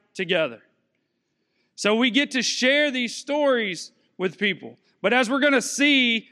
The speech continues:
over these next four weeks, a lot of times, even in the midst of Christian community,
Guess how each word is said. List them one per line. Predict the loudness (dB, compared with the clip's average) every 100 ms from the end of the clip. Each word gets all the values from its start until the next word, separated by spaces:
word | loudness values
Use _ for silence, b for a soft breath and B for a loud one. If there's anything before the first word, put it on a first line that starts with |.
| -4
over | 0 0
these | 0 0
next | 0 -2 0
four | 2 4
weeks, | 2 0 -4 -16 b b _ -6
a | -4
lot | 0 0 2 2
of | 0
times, | 0 0 -2 -6
even | -2 -2 0 0
in | 0
the | -2
midst | 0 -2 -2 -6
of | -6
Christian | -2 -2 -2 -4 -4
community, | -4 -2 0 0 -2 -4